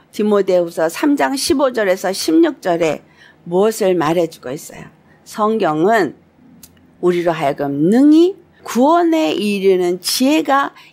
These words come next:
있게 한다. 근데 서-, 여기서 말하고는 성경은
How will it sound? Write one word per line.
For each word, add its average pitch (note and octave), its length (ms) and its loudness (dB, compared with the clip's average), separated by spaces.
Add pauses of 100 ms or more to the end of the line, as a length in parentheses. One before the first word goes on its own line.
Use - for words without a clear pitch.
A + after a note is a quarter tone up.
(120)
있게 C4+ 300 -4
한다. F3+ 500 -8 (320)
근데 C4 220 0
서-, B3+ 80 -12 (100)
여기서 F3 380 -6
말하고는 D#3 640 -2
성경은 E3 580 0